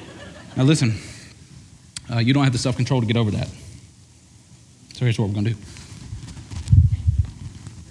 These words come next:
All right. You feel good? Let's keep going then. Let's go. We're good. Oh, hold up, brother. You're struggling a little bit, aren't you?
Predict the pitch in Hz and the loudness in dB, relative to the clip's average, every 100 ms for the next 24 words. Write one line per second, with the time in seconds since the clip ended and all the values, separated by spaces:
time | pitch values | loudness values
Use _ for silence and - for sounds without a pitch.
0 | - - - - - - - - - - | -20 -20 -20 -18 -16 -16 -14 -12 -12 -12
1 | - - - - - - - - - 113 | -12 4 4 6 2 -2 -14 -4 0 0
2 | - - - - - - - - - - | -2 -12 -20 -20 -20 -20 -20 -18 -18 -20
3 | - - - - - - - 117 135 185 | -20 -18 -16 -18 -20 -20 -6 2 4 4
4 | 269 - - - - - 160 - 359 415 | 2 -8 -18 -20 -16 -8 -6 -4 -6 -4
5 | 214 95 - - - - - - - - | -2 -4 -6 -12 -12 -18 -18 -18 -18 -18
6 | - - - 302 - - - - - 311 | -10 -8 -4 -6 -6 -4 6 8 8 2
7 | - - - - - - - - - 370 | -4 -8 -12 -14 -14 -16 -20 0 4 4
8 | - - - 185 254 359 359 370 320 381 | 2 -8 -4 2 4 4 2 2 2 2
9 | 381 381 349 - - - - - - - | 2 2 0 -4 -10 -14 -16 -16 -18 -16
10 | - - - - - - - - - - | -14 -12 -12 -12 -16 -18 -20 -16 -14 -14
11 | - - - - - - 190 175 117 98 | -14 -16 -16 -18 -8 0 2 4 2 2
12 | 107 107 123 123 | 2 4 2 0